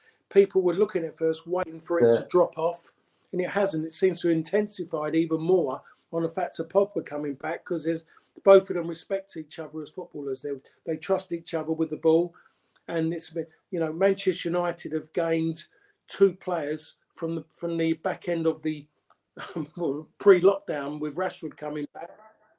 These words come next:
Speaker 2: So, so that, that, so that's how you see the Premier League. So obviously we know Liverpool there, City,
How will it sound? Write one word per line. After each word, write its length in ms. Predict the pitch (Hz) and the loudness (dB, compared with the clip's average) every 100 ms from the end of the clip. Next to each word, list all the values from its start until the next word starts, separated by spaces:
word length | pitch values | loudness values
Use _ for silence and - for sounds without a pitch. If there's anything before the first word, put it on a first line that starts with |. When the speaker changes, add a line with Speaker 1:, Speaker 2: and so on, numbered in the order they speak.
| _ _ _ _ _ _ | _ _ _ _ _ _
Speaker 2:
So, 160 | - 175 175 | 10 10 12
so 140 | 196 | 12
that, 220 | 214 214 | 12 12
that, 180 | 214 214 | 12 12
so 120 | 208 | 12
that's 200 | 226 220 | 12 12
how 60 | 214 | 12
you 100 | 202 | 10
see 180 | 214 196 | 8 6
the 80 | 185 | 8
Premier 480 | 196 175 165 160 | 6 6 8 8
League. 160 | 147 147 | 8 4
So 420 | - 156 147 147 - | 6 6 6 0 6
obviously 420 | 185 180 175 170 | 8 8 4 4
we 100 | 160 | 10
know 140 | 165 | 12
Liverpool 420 | 156 147 143 147 147 | 10 8 2 6 8
there, 400 | 151 147 147 - | 8 6 4 0
City, 760 | - 180 175 156 160 151 147 | 4 6 10 10 10 6 2